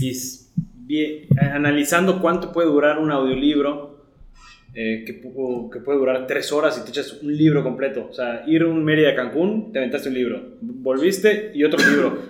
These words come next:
O sea, en un viaje de un fin de semana a Cancún te puedes aventar dos libros, eso que ni siquiera leyendo te aventarías ese, esa chamba. Entonces creo que el audiolibro, con lo que comenta Min ahorita, a lo mejor vivimos en un mundo tan rápido que leer se vuelve un poco complicado, pero hay muchas alternativas para consumir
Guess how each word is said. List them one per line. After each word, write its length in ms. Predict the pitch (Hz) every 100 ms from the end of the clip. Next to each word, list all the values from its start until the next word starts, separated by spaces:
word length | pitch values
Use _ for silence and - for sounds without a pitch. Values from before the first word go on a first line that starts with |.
| -
O 20 |
sea, 300 | - 147 147
en 120 | 151 175
un 140 | 196
viaje 260 | 175 175 175
de 60 |
un 80 | 170
fin 140 | 170
de 80 | 170
semana 300 | 156 143 147
a 60 | 143
Cancún 520 | 123 120 160 202 185
te 80 | 135
puedes 240 | 147 143
aventar 320 | 127 113 135
dos 200 | 135 139
libros, 300 | 131 131 120
eso 180 | 127 143
que 460 | 143 123 - - -
ni 120 | 131
siquiera 420 | 127 131 151 160 -
leyendo 1000 | 139 131 131 143 160 143 120 - - _
te 100 | 127
aventarías 540 | 120 117 120 127 117
ese, 720 | 120 113 120 110 101 98 95 117
esa 200 | 123 117
chamba. 240 | 113 113
Entonces 240 | 110 117
creo 160 | 117 127
que 340 | 117 - - - _ _ -
el 140 | 135
audiolibro, 480 | 135 143 151 165 165
con 80 | 135
lo 80 | 120
que 140 | 117
comenta 300 | 117 131 139
Min 160 | 143 139
ahorita, 540 | 135 139 143 - - - _
a 60 | -
lo 100 | 127
mejor 160 | 123 151
vivimos 400 | 151 165 165 143
en 100 | 139
un 360 | 147 151 -
mundo 440 | 139 143 151 143 143
tan 220 | 147 156
rápido 440 | 143 143 147 151
que 100 | 147 127
leer 280 | 127 139
se 140 | 143 135
vuelve 200 | 131 131
un 40 |
poco 220 | 131 139 135
complicado, 640 | 113 123 131 143 151 135
pero 400 | 131 127 127 -
hay 200 | - 143
muchas 340 | 147 143 135 135
alternativas 640 | 117 117 117 117 131 127
para 260 | 123 110 107
consumir 680 | 110 104 113 120 - -